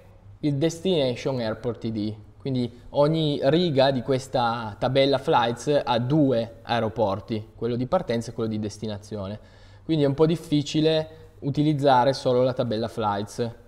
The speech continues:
Ci conviene mettere in join airports e flights e recuperare l'I D della tabella airports. Quindi dico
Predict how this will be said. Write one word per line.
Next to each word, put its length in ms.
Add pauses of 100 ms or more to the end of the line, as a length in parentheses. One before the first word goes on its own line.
(300)
Ci 160
conviene 480
mettere 380
in 100
join 500 (100)
airports 580
e 80
flights 680 (280)
e 100
recuperare 640
l'I 220
D 340
della 240
tabella 440
airports. 720 (1700)
Quindi 220
dico 480